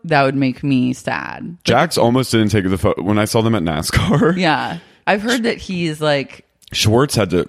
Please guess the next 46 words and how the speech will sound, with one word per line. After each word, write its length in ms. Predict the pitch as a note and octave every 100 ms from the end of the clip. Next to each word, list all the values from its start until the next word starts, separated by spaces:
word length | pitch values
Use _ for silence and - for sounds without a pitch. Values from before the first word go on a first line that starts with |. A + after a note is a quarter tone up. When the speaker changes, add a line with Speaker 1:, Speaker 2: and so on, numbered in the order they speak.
| -
Speaker 2:
Schwartz 380 | - C3+ G3 E3
was 180 | A#2 - _ _ _
Speaker 1:
Schwartz 440 | - - G3 G#3+ G2+
Speaker 2:
wonderful. 600 | A#2 C3 C3+ G#2 - D#2
Speaker 1:
is 80 |
a 20 | -
good, 320 | D#3+ D#3 - -
Speaker 2:
A 60 |
Speaker 1:
he 60 | G2
Speaker 2:
mensch. 380 | G#3+ F#3 D3 -
Speaker 1:
is, 200 | E3 D3+
wants 500 | D#3 D#3+ F3 E3 -
to 120 | E3+
just 220 | D3 C3+
help 320 | - E3 D#3+ D#3
out 240 | D3 C#3
all 200 | C3+ D3
the 100 | C#3+
fans. 400 | - C#3+ C3+ C#3
He 80 | C#3
Speaker 2:
He 60 | A#2
Speaker 1:
wants 60 |
Speaker 2:
had 60 | A#2+
Speaker 1:
to 40 |
Speaker 2:
his 60 | B2
Speaker 1:
take 100 | -
Speaker 2:
hand 120 | F#2+
Speaker 1:
the 40 | G2
Speaker 2:
on 60 |
my 100 | G#2+
Speaker 1:
photos. 100 | G#2+ G#2+ G#2+
Speaker 2:
shoulder. 500 | G#2 G#2+ G#2 G#2 G#2
Like, 160 | F#2+ F2+
he 140 | -
was 180 | G2+ F#2+
like, 160 | G2 F2+
and 140 | G2
he 60 | G#2
went, 180 | G#2 G2
"Hey, 140 | F3
Jax, 440 | F3 A3 D3 - -
come 200 | F#3 G#3
on. 380 | D#3+ G2+ F2+ - _ _ - A#3+ - -
Come 120 | F3
back." 380 | G#3 F3+ F#2 - F4
Speaker 1:
<laughs> 420 | - - -